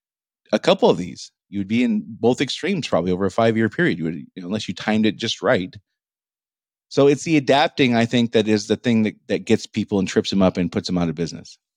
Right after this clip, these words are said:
And the tide is changing. Customers are making different buying decisions today in many markets and in many industries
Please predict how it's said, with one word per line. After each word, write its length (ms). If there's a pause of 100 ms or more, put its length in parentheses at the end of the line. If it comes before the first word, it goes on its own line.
(120)
And 100
the 40
tide 380
is 120
changing. 520 (540)
Customers 480
are 60
making 420
different 340
buying 240
decisions 440
today 580 (320)
in 180
many 180
markets 560 (200)
and 80
in 100
many 260
industries 540